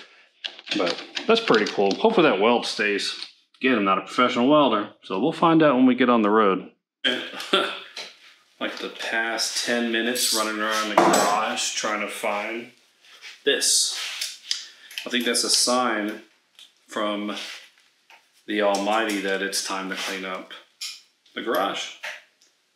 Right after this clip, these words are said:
So, I had most of my tools out here, but I think I'm just gonna get these handlebars installed. I bought a few different sets at one point.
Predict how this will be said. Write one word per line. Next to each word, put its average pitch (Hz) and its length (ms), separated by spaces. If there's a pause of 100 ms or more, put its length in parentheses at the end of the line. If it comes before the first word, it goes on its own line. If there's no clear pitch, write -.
(420)
So, 90 260 (1120)
I - 420
had 113 160
most 131 260
of 113 60
my 101 60
tools 101 380
out 98 240
here, 113 400 (960)
but 131 200 (1700)
I 131 60
think 233 520 (800)
I'm - 120
just - 120
gonna 175 100
get 147 120
these 123 180
handlebars 104 520
installed. 110 440
I 120 100
bought 240 180
a - 40
few 147 220
different 127 340
sets - 840 (380)
at 98 160
one 104 200
point. 123 380